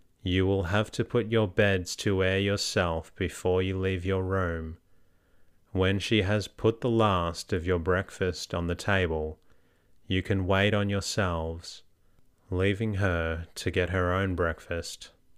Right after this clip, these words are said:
Just here, I must speak to you of the loneliness of the maid of all work, having all meals by herself, because when you think of this, and know that many of them never sit down to their own table,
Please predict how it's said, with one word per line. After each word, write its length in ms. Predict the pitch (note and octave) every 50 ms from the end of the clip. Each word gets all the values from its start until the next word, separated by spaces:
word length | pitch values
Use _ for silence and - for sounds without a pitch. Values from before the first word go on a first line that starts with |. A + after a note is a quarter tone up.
| - - - _ _ _ - - - _ _ _ _ _ _ _ - - - _ _ A2
Just 440 | G2 G2 G2+ G2 G2+ G2+ - - -
here, 420 | G#2 F#2 F2 F2 E2 E2 E2 E2 - _ _ - - - - _ _ _ _ _ -
I 140 | G2+ G2
must 380 | F#2+ G2 G2+ G#2 G#2+ G#2 - -
speak 440 | - - - - - A#2+ A2+ G2+ -
to 160 | - - G2
you 420 | F2+ F2 E2+ E2+ E2 E2 E2 E2+ F2 - - -
of 200 | G2+ F#2 E2+ E2+
the 100 | G2+ F#2
loneliness 720 | F2+ F2+ F2+ F2+ F#2+ G2 F#2+ F#2+ F#2+ F#2+ F#2 F2+ - -
of 120 | G2 F2 -
the 80 | F#2+
maid 420 | F#2 F#2 F#2 F#2 F#2 F#2+ G2+ G2+ G2
of 180 | G2 F2+ F2
all 240 | F#2 F2+ F#2 F#2+ F#2
work, 580 | F2+ F#2 F2+ F2 E2+ E2 E2 E2 - - - - - - _ _ - - - - _ -
having 360 | - G2 F#2 F2 G2+ G2 F#2+
all 220 | F#2+ F#2+ G2 G2
meals 500 | G2 F#2+ F#2+ F#2 F#2 F2 E2 E2 E2 E2
by 240 | D#2+ - F2 F2 F2
herself, 760 | F2 F2+ F2 - - G2+ E2+ E2 D#2 D#2 D#2 - - - - - - _ _ _ _ _ - - - - _ _ _ _ _ - G2
because 440 | F#2+ F#2+ F#2 - G#2+ G#2 G2 F#2+
when 220 | F#2+ G2 G2 G2+ G#2
you 100 | G#2+ G2+
think 320 | - - A2 A2 G#2+ G2+
of 140 | G2 E2+ D#2+
this, 520 | F2 E2+ D#2+ D#2+ D#2+ - - - - - - - - - _ _ _ _ _ _ - -
and 240 | F#2 F2 F2 F2+ F2+
know 200 | F2+ F2+ F#2 F#2
that 200 | F2 F#2+ F#2 F#2
many 360 | F#2 F2+ F2+ F#2 F#2+ G2 G2
of 200 | G2+ F#2 F2+ F2+
them 420 | G2 F#2+ F#2+ F#2+ F#2+ F#2+ F#2+ F#2
never 260 | F#2 F#2 F#2 F2+ F#2 F#2+
sit 400 | - - - - F#2+ F2 - -
down 420 | - F#2+ F2+ F2 E2 E2 E2 E2
to 120 | - - F#2
their 240 | E2+ E2+ E2+ E2+ E2+
own 160 | F2 F2+ E2+
table, 640 | - - G2 F#2 F#2 F2 D#2 E2 D#2 D#2 D#2 -